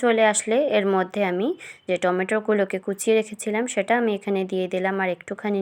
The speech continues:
নুন আর একটুখানি হলুদ দিয়ে টমেটোগুলো ভালো করে ভেজে নেব, যাতে টমেটোগুলো সুন্দর করে সফট হয়ে যায় ভালোভাবে। তো টমেটোগুলোকে আমরা ভালো করে সফট করে নেব রান্না করে।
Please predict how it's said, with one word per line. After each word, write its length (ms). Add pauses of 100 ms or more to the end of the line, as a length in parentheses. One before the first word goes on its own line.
নুন 200
আর 140
একটুখানি 480
হলুদ 400
দিয়ে 180 (400)
টমেটোগুলো 580
ভালো 280
করে 240
ভেজে 340
নেব, 240
যাতে 240
টমেটোগুলো 580
সুন্দর 400
করে 260 (380)
সফট 440
হয়ে 300
যায় 300
ভালোভাবে। 640 (480)
তো 120
টমেটোগুলোকে 760
আমরা 280
ভালো 320
করে 280
সফট 460
করে 280
নেব 220 (100)
রান্না 360
করে। 300